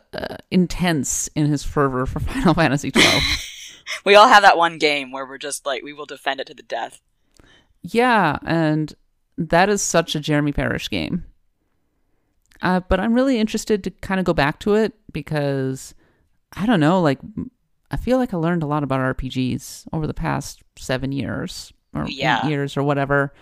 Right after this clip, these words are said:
Speaker 1: and I wanna see how I feel about it now.
Speaker 2: You have, as Laguna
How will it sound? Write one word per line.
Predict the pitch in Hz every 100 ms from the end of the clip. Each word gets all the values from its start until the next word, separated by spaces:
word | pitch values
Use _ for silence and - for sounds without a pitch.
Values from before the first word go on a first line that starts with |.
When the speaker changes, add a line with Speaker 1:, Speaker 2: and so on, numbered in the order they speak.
| - _ _ _ -
Speaker 1:
and | 165
I | 175
wanna | 190 226
see | 214 208
how | 190 196
I |
feel | 190 202 214
about | 147 62
it | -
now. | - - 190 - - - _ _ _
Speaker 2:
You | -
have, | 143 143 135 135 -
as | 127 139
Laguna | 131 135 131 135